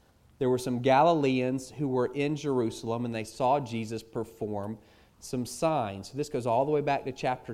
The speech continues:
two. So it's been several months. We don't know exactly how long, but I would say several months since Passover. And during Passover, all of the righteous Jews would travel from wherever it is they lived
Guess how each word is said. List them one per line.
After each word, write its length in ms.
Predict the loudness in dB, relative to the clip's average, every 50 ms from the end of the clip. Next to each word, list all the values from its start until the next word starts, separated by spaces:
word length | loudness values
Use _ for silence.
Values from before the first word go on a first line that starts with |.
| -14 -10
two. 420 | -6 -2 0 0 0 -2 -4 -8 -12 -18 _ _ _ _ _
So 80 | -16 -14
it's 60 | -8
been 200 | -2 -2 -2 -2
several 500 | -2 0 6 6 6 6 8 4 4 4
months. 460 | 4 2 2 2 2 2 0 -4 -6
We 80 | -4 -4
don't 80 | -4
know 80 | -2 -4
exactly 480 | -4 -2 0 0 0 0 0 -2 -2 0
how 160 | 2 2 2
long, 240 | 2 2 0 0 0
but 80 | 0
I 40 | 0
would 120 | 0 -2
say 100 | -4 -6
several 420 | -6 -4 -2 0 0 0 0 0 0
months 300 | 0 0 -2 -2 -4 -4
since 220 | -6 -6 -8 -8
Passover. 680 | -8 -4 -2 -2 -2 -2 -2 0 0 0 0 0 -2
And 120 | -2 -2 -4 -10 -20 -20 -20 -10 -2 2
during 200 | 4 4 4 4
Passover, 680 | 2 2 4 4 4 4 4 2 4 6 6 4 4
all 340 | 4 6 6 8 8 8 6
of 160 | 4 2 4
the 300 | 4 4 6 4 4 0 -6 -16 -10 -2
righteous 520 | 4 6 6 6 6 4 0 -4 -4 -4
Jews 380 | -6 0 2 4 4 4 2 0
would 140 | -2 -2 0
travel 380 | 2 4 4 6 6 4 2
from 240 | 2 0 0 2 4
wherever 400 | 4 6 6 6 6 6 4 4
it 80 | 6 6
is 240 | 4 4 4 2
they 160 | 0 0 0 2
lived 460 | 0 2 2 2 2 0 -2 -8